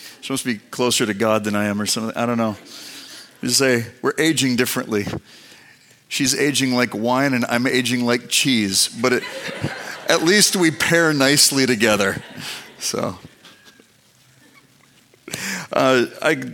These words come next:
mentioned a couple of things that are out there. Tracy wrote a book. She actually wrote and written, like, ten. Um, but two, uh, novels that she's written. One's called The Porches of Holly, and the other one sh-, we don't have available, we're sold out of, called The Windows of Holly, both available on Amazon.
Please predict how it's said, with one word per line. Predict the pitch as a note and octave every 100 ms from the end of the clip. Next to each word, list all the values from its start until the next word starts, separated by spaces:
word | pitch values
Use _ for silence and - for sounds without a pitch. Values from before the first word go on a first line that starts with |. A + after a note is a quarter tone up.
| G2+
mentioned | C3+ C#3 C3
a | A#2+
couple | A#2 A2+
of | A2
things | A#2+ A#2
that | A2+
are |
out | A#2 A#2+ B2
there. | A#2+ A#2
Tracy | - F3 F#3+ -
wrote | F3 D#3+
a | A#2
book. | C#3+ E3
She | -
actually | C#3 D3+ C3+
wrote | A#2
and | B2+
written, | C3 A#2 G#2+ G2+ -
like, | A2 G#2+
ten. | - - C#3+ C3+ G2+ A2 - - - - - -
Um, | A2 G2+ G2+ E2
but | G#2 -
two, | - - G#3 G#3 G#3+ G3 -
uh, | B2+ A#2 A2+
novels | B2 D3 C#3+ B2 G#2+
that | A2+
she's | - A2+ G#2
written. | G#2+ F#2+ A2
One's | B2 C#3
called | D#3+ C#3
The | A2
Porches | - D3 C#3+ D3 B2
of | G#2
Holly, | A2 A#2 C3 B2
and | G#2+
the | A2
other | B2
one | A2+ A2+ A2
sh-, | -
we | G2+
don't | A2 B2+
have | A#2+ G#2+
available, | G2+ G#2+ G#2 G#2+
we're | G#2+
sold | - A2+ G#2+
out | G#2
of, | - - - -
called | - A2
The | G#2+
Windows | A#2+ C3 A#2+ G#2
of | G2+
Holly, | G2 G#2 G#2+
both | G#2+ A2 A2
available | G#2+ G#2+ G#2
on | G#2+ G2+
Amazon. | A2 A#2 G#2+ G2+ G2